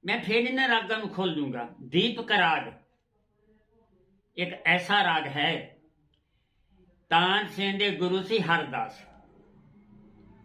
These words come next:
ਅਕਬਰ ਨੇ ਕਿਹਾ ਕਿ,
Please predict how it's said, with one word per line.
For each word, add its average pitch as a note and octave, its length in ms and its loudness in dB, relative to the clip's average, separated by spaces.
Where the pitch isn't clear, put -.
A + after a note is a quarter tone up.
ਅਕਬਰ G#3+ 360 0
ਨੇ A#3+ 140 2
ਕਿਹਾ G3 360 2
ਕਿ, G#3+ 540 -4